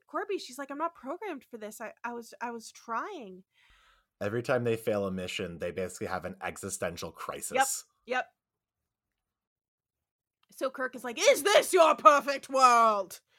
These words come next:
Speaker 1: Killing with no concern." And Corby's like, "I'm still a human. Let me prove I'm human. I can, I can solve any, uh, oh no, wait, that's a computer word.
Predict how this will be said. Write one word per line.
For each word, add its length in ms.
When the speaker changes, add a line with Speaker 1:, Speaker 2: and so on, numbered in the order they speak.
Speaker 1:
Killing 420
with 180
no 320
concern." 1400
And 140
Corby's 400
like, 220
"I'm 340
still 500
a 220
human. 840
Let 260
me 180
prove 400
I'm 220
human. 480
I 160
can, 340
I 100
can 160
solve 560
any, 320
uh, 280
oh 140
no, 120
wait, 160
that's 180
a 60
computer 420
word. 260